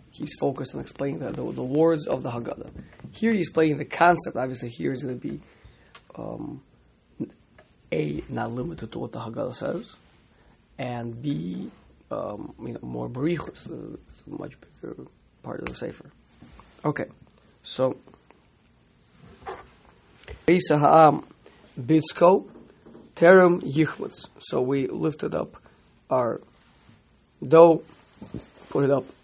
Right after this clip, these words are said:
on our shoulders or wherever, prior to it having a chance to, um, what's the word? To rise.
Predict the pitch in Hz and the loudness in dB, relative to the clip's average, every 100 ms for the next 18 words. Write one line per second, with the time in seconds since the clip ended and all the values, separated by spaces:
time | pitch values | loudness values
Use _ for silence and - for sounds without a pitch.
0 | _ - - _ 151 - 151 - - - | _ -20 -20 _ -20 -18 -18 -20 -20 -20
1 | - - - 131 127 123 151 160 156 147 | -20 -20 -12 -8 -8 0 2 2 0 -4
2 | - - - - - 143 131 135 - - | -6 -8 -14 -20 -8 -4 -2 -4 -8 -16
3 | - - - - - - - - - 175 | -20 -20 -20 -16 -14 -14 -18 -6 8 12
4 | 175 175 165 - 151 156 - - - 143 | 12 12 4 0 0 0 -4 -18 -2 2
5 | 147 147 135 - 147 143 143 - _ - | 4 2 0 2 2 2 -2 -12 _ -4
6 | 147 139 - - _ _ _ _ _ _ | -2 -2 -4 -14 _ _ _ _ _ _
7 | - - 120 117 120 120 127 _ _ _ | -16 -8 -4 -4 -6 -8 -12 _ _ _
8 | _ _ _ _ _ _ _ _ _ _ | _ _ _ _ _ _ _ _ _ _
9 | _ _ - - _ _ - _ _ _ | _ _ -20 -20 _ _ -20 _ _ _
10 | _ _ _ _ - 139 - - 175 180 | _ _ _ _ -16 -14 -8 -4 -4 -6
11 | - - 139 127 - | -10 -4 0 0 -2